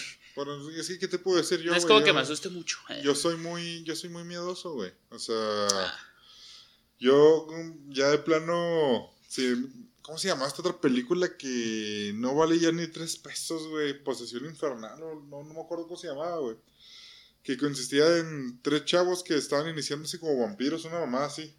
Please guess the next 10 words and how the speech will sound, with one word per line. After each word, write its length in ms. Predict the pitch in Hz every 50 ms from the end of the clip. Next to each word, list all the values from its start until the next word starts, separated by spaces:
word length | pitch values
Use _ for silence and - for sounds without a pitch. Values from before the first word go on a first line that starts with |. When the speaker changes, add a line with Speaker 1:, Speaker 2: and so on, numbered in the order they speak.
| _ - -
Speaker 2:
Ajá. 320 | 117 120 123 120 117 - _ _ _ _ - - _ _ _ _ _ _ _ _ _ _ -
Speaker 1:
Y, 1200 | 127 135 123 123 120 120 117 117 117 117 117 117 113 113 113 113 113 110 110 110 107 107 104 104 101 101 - - -
o 80 | 135 131
sea, 180 | - 151 143 135
la 160 | 139 139 -
película 320 | 139 139 135 160 170 180
era 420 | 170 180 185 185 185 180 175 170 -
totalmente 500 | 147 127 147 147 156 165 165 156 170 170
palomera, 460 | 180 170 143 120 120 143 156 160 156
güey. 160 | 139 123